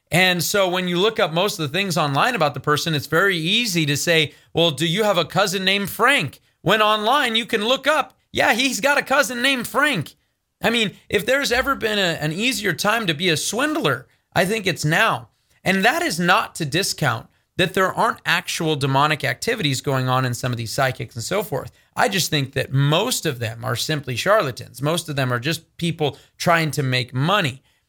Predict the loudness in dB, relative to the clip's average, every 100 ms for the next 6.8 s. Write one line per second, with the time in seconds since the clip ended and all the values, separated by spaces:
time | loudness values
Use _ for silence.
0 | _ 0 0 2 0 2 0 0 0 -2
1 | 0 0 0 -4 -2 -2 -2 -2 -2 0
2 | -2 2 4 4 2 -4 -4 -4 -6 -6
3 | -4 0 0 -2 -8 -18 _ _ -2 -2
4 | -2 -4 -4 -2 0 0 -2 0 0 0
5 | -8 -8 -4 -4 -6 -4 -4 -2 -4 -4
6 | -6 0 0 0 -6 -10 -10 -12